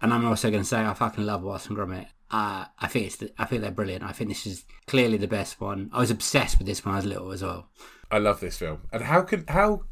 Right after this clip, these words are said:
Speaker 2: can a film be so good and only have one, one voice actor in it?
Speaker 1: I don't know.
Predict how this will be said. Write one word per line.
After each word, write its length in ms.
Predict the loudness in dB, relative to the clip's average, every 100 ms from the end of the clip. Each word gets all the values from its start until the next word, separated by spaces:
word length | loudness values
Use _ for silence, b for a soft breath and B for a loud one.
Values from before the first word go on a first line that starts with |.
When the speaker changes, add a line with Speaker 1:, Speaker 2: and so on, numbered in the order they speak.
| -10 0
Speaker 2:
can 140 | 2
a 40 | 2
film 300 | 4 2 2
be 80 | -2
so 460 | 0 4 6 6
good 480 | 6 6 6 4 -6 -14 b b b b
and 100 | 4
only 140 | 4
have 140 | 2 0
one, 400 | 4 4 4 -6 -2
one 240 | 4 4 4
voice 300 | 2 2 2
actor 340 | 0 -2 -4
in 80 | -4
it? 100 | -4
Speaker 1:
I 60 | -6
don't 220 | -4 -6
know. 140 | -8